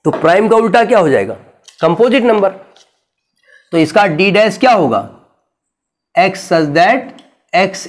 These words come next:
is a composite number। कंपोजिट नंबर यानी भाज्य संख्याएं,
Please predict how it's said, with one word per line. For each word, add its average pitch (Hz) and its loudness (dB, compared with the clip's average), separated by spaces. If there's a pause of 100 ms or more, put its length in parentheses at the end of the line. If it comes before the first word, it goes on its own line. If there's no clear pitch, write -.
is 175 0
a 185 4 (1120)
composite 196 0
number। 101 -6 (1900)
कंपोजिट 143 -2 (760)
नंबर 113 -4 (260)
यानी 175 0
भाज्य 143 -2
संख्याएं, 104 -12